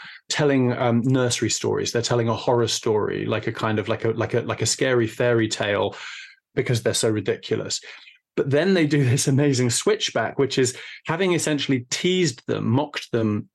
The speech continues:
for this over-dramatization, they then sort of take it seriously and sort of speak as the hobgoblin,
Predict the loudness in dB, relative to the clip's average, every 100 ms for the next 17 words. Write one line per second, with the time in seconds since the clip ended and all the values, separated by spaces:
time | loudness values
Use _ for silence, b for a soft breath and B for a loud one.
0 | -8 -2 0 2 0 0 0 0 0 0
1 | 0 0 0 0 -2 -2 B B B B
2 | B 0 2 2 2 0 0 0 0 0
3 | 2 2 2 2 2 2 4 2 2 0
4 | 0 0 -2 0 0 0 -2 0 0 0
5 | 0 2 0 2 -2 -4